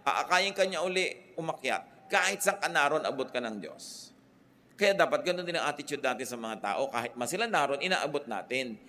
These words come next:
Kung ano man ang level ng kanila espiritualidad, ng mga religiosity, intellect,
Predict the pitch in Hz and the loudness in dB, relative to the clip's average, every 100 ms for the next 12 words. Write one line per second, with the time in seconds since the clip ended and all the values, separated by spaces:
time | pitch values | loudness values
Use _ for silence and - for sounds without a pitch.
0 | - - - 165 165 156 147 135 131 131 | -20 -20 -2 0 2 0 0 2 2 2
1 | 131 127 131 127 135 - 113 - 104 101 | 0 0 -2 -2 -4 -4 -6 -4 -6 -4
2 | 131 202 196 185 143 123 110 104 101 95 | -2 0 -2 -4 -6 -6 -4 -4 -6 -2
3 | 180 185 185 185 190 185 - 170 185 170 | 0 2 0 -4 -4 -4 -4 -4 0 0
4 | 170 170 | 0 -2